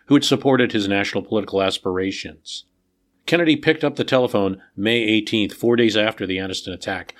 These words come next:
on the Freedom Riders, and asked the White House operator to get Governor Patterson. Moments later, the operator called back to say Patterson's office and the governor were unavailable.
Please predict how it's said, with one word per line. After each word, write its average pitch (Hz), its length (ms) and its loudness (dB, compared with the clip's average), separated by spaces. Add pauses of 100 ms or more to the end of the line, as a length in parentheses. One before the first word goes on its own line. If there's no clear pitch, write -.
(140)
on 95 100 -4
the 90 60 -6
Freedom 98 340 0
Riders, 80 460 -10 (240)
and 110 140 0
asked 143 380 0
the - 80 2
White 98 200 2
House 98 220 -2
operator 90 540 -2 (200)
to 131 160 2
get 113 260 2
Governor 104 340 0
Patterson. 90 500 -8 (560)
Moments 135 340 0
later, 131 320 2 (160)
the 117 140 4
operator 120 600 2 (240)
called 123 280 2
back 110 300 0
to 104 100 -2
say 98 420 2 (240)
Patterson's 156 460 -2
office 113 420 2
and 110 180 -4
the 107 60 -2
governor 117 340 2
were 101 160 -2
unavailable. 90 800 0